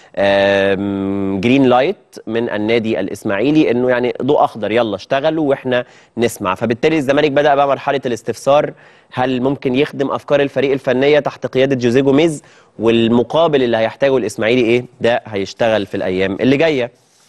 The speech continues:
بينما على مستوى التدريبات التأهيلية فالونش وشيكابالا واصلا برنامجهما التأهيلي،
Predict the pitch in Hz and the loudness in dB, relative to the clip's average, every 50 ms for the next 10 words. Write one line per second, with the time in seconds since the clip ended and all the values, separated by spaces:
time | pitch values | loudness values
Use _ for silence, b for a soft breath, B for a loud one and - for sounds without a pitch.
0 | b b b 113 107 110 120 127 135 135 127 120 117 113 107 104 104 104 104 104 | b b b -6 -4 -2 0 0 0 0 0 0 0 0 0 0 -2 -2 -4 -6
1 | 104 - - 127 123 123 117 - - 104 104 104 101 117 123 - - - 107 101 | -8 -6 -2 0 2 2 0 0 -4 -4 -2 0 0 0 0 -2 -2 -2 0 0
2 | 104 104 117 123 123 117 110 - 107 98 104 120 120 113 104 - - - 98 104 | 2 2 4 4 4 2 2 0 -2 0 2 0 0 0 -2 -6 -6 -2 0 2
3 | 107 110 104 - - - - _ - - - 117 - 117 110 107 120 120 120 110 | 2 2 0 -2 -8 -20 -20 _ -10 -6 -4 -2 0 0 0 2 2 2 0 0
4 | - 104 107 110 110 107 - 120 110 110 117 131 175 - - 117 113 104 101 101 | -2 0 0 0 0 0 0 -2 0 2 2 2 2 0 -2 -4 -4 -4 -4 -4
5 | 101 101 110 120 120 117 110 107 101 95 - - - - - 113 87 101 107 123 | -4 -4 -4 -2 -2 -4 -4 -4 -4 -6 -6 -6 -8 -6 -4 -4 -2 0 0 0
6 | 160 196 190 220 | 2 2 0 -2